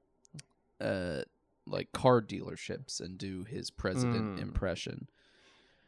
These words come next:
Speaker 1: The, uh, Secret Service needs a body double for the president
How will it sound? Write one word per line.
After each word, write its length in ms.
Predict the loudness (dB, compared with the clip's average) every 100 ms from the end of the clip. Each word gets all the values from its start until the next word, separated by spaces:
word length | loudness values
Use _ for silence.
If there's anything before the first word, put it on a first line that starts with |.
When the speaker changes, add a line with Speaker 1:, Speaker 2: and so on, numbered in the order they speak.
| _ -20 -20 _ _ -2
Speaker 1:
The, 840 | 10 12 12 10 8 8 6 4 0 -6 -4 4
uh, 720 | 6 8 6 4 4 4 0 -4 _ -4
Secret 440 | 0 2 4 4
Service 640 | 8 8 6 2 2 2 2
needs 380 | 2 2 2
a 160 | 0 0
body 440 | 2 6 6 6 2
double 500 | 2 0 0 -6 -10
for 200 | -8 -8
the 80 | -4
president 560 | -4 -4 -6 -8 -10